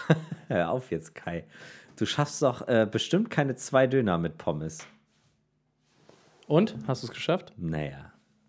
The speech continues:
Speaker 1: normal.
Speaker 2: Normal, Alter.
Speaker 1: Auf jeden Fall.
Speaker 2: Ich bin stolz auf dich, mein,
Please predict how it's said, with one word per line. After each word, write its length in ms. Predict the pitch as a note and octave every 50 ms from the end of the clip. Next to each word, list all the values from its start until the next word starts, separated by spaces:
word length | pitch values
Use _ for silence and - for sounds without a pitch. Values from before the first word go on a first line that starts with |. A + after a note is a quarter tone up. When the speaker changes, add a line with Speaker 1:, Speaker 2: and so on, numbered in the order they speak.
| _ _
Speaker 1:
normal. 280 | - F3 - - A2 A2+
Speaker 2:
Normal, 720 | B2 B2 A#2+ B2 C3 C3 D3+ G3 C4 D#4+ F#4+ E4+ A#3+ F#3+ F3
Alter. 280 | D3+ C3+ C3 B2 A2 F#2
Speaker 1:
Auf 220 | E2+ F2 E2+ D#2+
jeden 280 | F#2 F2 E2+ D#2+ D#2+ D#2+
Fall. 580 | D#2+ - - - A#2 C3 A#2 F2 D#2+ D#2 - - _ _ _ _ _ _ _ _ _ _ _ _ _ _ _ _ _ _ _ _ _ - - - - - - - _ _ _ _ _ _ _ -
Speaker 2:
Ich 140 | - - -
bin 100 | - G#2+
stolz 300 | - - B2 A2 A2 -
auf 80 | G2
dich, 160 | F#2 F#2 F2+ -
mein, 240 | G2 F#2+ F#2 F#2